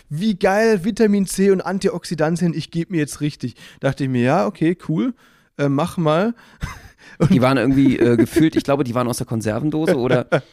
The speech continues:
Speaker 1: <laughs>
Speaker 2: ja, das war halt mit so, kennt ihr bestimmt, so ganz kleine schwarze Beeren. Und dazu gab's dann halt viel zu viel Aufguss. Also so, so Heidelbeer-Aufguss war das dann sicherlich, glaub ich. Aus
Speaker 1: Das
Speaker 2: der Dose oder so, keine Ahnung.
Speaker 1: Ja, auf
Speaker 2: Oder
Speaker 1: jeden Fall.
Speaker 2: aufgefroren.
Speaker 1: Also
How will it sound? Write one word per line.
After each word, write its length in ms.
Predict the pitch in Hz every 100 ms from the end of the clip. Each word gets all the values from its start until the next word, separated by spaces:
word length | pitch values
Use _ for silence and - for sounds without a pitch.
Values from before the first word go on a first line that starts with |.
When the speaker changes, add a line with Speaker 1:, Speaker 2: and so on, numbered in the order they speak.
| 143
Speaker 1:
<laughs> 360 | - - _ -
Speaker 2:
ja, 240 | 120 127
das 140 | 131
war 80 | 135
halt 140 | 131 131
mit 140 | 127
so, 240 | 127 120 -
kennt 220 | - 135
ihr 60 | 135
bestimmt, 320 | 113 117 107
so 80 | -
ganz 240 | 120 135 -
kleine 440 | 120 127 135 -
schwarze 360 | - 110 117 113
Beeren. 300 | 107 120 139 - - -
Und 100 | 113
dazu 240 | 117 - 120
gab's 240 | 117 -
dann 160 | 117 110
halt 180 | 107 - _ _ _ _ _
viel 220 | - 143
zu 100 | 131
viel 200 | - 120
Aufguss. 640 | - 117 - 110 104 - _
Also 280 | - 101 101
so, 220 | 95 101 95
so 340 | 101 101 92 120
Heidelbeer-Aufguss 600 | 120 110 104 - 101 -
war 80 | 98
das 100 | 98
dann 120 | 87
sicherlich, 340 | 92 92 95
glaub 180 | - 80
ich. 140 | 95 _ _ - - - -
Aus 0 |
Speaker 1:
Das 160 | 127 139
Speaker 2:
der 80 | 110
Dose 340 | 120 123 120
oder 220 | 113 110
so, 100 | 107
keine 300 | - 107 104
Ahnung. 320 | 76 87 90 120
Speaker 1:
Ja, 300 | 202 170 139
auf 80 | 151
Speaker 2:
Oder 120 | 131 190
Speaker 1:
jeden 100 | 190
Fall. 140 | 196
Speaker 2:
aufgefroren. 260 | 180 95 92 _ -
Speaker 1:
Also 340 | 147 160 156